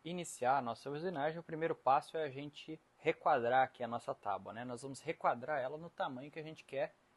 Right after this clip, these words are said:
final pra ela. Isso é muito importante pra que a gente possa fazer os próximos passos da usinagem.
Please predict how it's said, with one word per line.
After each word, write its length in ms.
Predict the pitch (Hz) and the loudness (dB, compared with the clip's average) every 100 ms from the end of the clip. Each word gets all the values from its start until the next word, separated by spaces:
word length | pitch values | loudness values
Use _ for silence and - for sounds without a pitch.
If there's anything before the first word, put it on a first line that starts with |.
| _ _ | _ _
final 460 | - 202 170 135 135 | -10 -6 -2 -2 -2
pra 200 | - 107 | -2 -2
ela. 200 | 90 - 233 - 117 | -2 -2 -2 -2 -6
Isso 160 | - | -4
é 40 | 120 | -4
muito 280 | 120 156 | -4 -8
importante 460 | 175 170 147 147 151 | 0 2 4 0 0
pra 140 | 160 | -4
que 80 | 151 | -2
a 60 | 143 | -4
gente 220 | 147 147 | -6 -12
possa 420 | _ 123 131 - - _ _ _ - - | _ 0 0 -6 -18 _ _ _ -20 6
fazer 220 | 196 156 | 6 6
os 160 | 160 - | 2 2
próximos 420 | 156 151 160 - | 2 2 -4 2
passos 380 | 139 143 - 139 | 4 4 0 0
da 120 | 143 | 2
usinagem. 720 | 165 170 143 120 117 107 | 2 -4 -4 0 0 -2